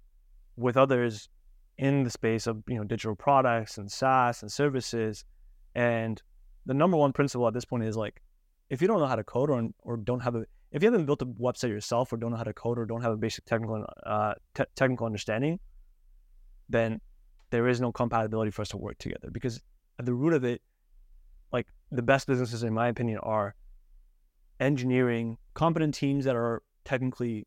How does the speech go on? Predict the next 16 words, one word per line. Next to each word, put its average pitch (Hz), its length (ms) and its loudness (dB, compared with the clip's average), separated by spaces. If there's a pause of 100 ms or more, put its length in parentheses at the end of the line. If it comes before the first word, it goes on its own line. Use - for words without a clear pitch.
(100)
technically 156 340 4
competent 123 460 -2
teams, 110 280 -4
essentially, - 440 -12
right? 113 240 -2 (200)
I 127 40 -4
think 135 100 4
that's 127 100 0
the 127 60 0
most 120 160 0
important 107 380 -6
part, 110 200 -2
because 104 200 -4
I've 120 120 -2
seen 143 280 0 (420)
firsthand 131 640 0